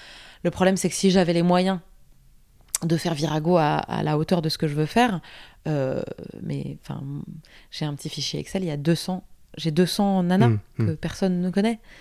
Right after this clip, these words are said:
Speaker 1: qui sont juste prêtes à émerger dans mes vidéos. Il faut juste que que je puisse avoir les moyens de le faire, mais, euh,
Speaker 2: Mm.
Speaker 1: mais, euh, j'en ai plein, en fait. Parce que là,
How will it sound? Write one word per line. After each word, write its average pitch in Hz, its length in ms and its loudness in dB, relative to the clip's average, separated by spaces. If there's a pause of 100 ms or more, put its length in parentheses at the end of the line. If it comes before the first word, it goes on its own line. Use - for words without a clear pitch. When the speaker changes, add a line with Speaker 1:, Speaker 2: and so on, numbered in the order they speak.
(480)
Speaker 1:
qui 160 140 -6
sont 165 220 -2
juste 156 220 0
prêtes - 220 -4
à 185 40 4
émerger 175 380 2
dans 180 120 2
mes 180 100 0
vidéos. 190 480 2
Il 151 60 -14
faut - 200 -8
juste 160 240 -8
que 147 260 -8 (560)
que 156 80 -8
je - 120 -10
puisse - 200 -14
avoir 151 120 -2
les 147 60 -2
moyens 151 220 -2
de 165 40 -2
le 196 40 -4
faire, 233 200 -2
mais, 151 180 -2
euh, 143 120 -4 (220)
Speaker 2:
Mm. 131 40 -2 (260)
Speaker 1:
mais, 156 340 0
euh, 139 120 0
j'en 151 160 -2
ai 156 80 0
plein, 285 280 0
en 254 100 -2
fait. - 240 -4
Parce - 120 -12
que - 80 0
là, 185 240 4